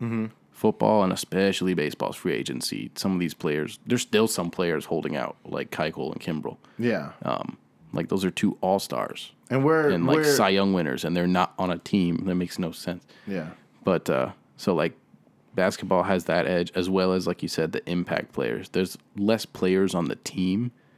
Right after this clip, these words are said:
Speaker 2: so signing that big free agent is even more important.
Speaker 1: Yeah.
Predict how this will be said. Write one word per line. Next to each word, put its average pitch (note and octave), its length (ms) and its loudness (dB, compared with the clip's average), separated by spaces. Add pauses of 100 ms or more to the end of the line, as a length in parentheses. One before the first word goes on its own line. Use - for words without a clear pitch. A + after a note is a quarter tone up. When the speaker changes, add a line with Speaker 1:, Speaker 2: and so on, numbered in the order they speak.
(100)
Speaker 2:
so - 180 -4
signing F#2+ 500 2
that F#2+ 180 0
big F#2+ 160 0
free G2 240 0
agent G2 260 0
is F2 180 -6
even F2 240 -2
more E2 460 -2
important. E2 540 -6
Speaker 1:
Yeah. F2 240 -2